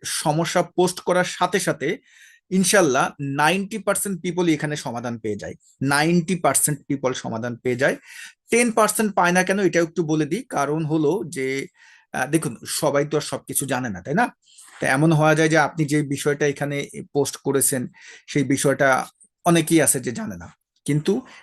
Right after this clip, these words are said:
নাইনটি পার্সেন্ট পোস্টেরই সমাধান আমরা, আহ, এই গ্রুপে দিয়ে থাকি।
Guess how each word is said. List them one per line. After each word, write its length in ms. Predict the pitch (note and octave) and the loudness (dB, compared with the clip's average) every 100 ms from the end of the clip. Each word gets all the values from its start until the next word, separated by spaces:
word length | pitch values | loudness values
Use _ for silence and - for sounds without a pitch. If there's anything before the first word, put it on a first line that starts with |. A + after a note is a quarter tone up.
| _ C3+ | _ -4
নাইনটি 640 | C#3 C#3+ F3+ G#3 G3+ A3+ | 0 2 4 2 0 0
পার্সেন্ট 520 | G#3 F#3+ - G3 G3 - | 2 4 4 2 0 -2
পোস্টেরই 560 | E3+ E3 - F#3 F3 F#3 | 0 2 2 0 0 0
সমাধান 600 | - C#3 D3 D3 F3+ F#3+ | -4 -4 0 2 0 -2
আমরা, 580 | B2+ B2+ B2+ B2+ C3 A3 _ _ _ | -6 -8 -4 -2 -2 -4 _ _ _
আহ, 220 | - A#2 A#2+ | -6 -6 -2
এই 160 | D3 | -2
গ্রুপে 440 | B2+ D3 D#3 F3+ E3+ | 0 0 2 4 2
দিয়ে 280 | C3+ D#3 | 4 4
থাকি। 300 | D3+ A2 - | 4 -4 -16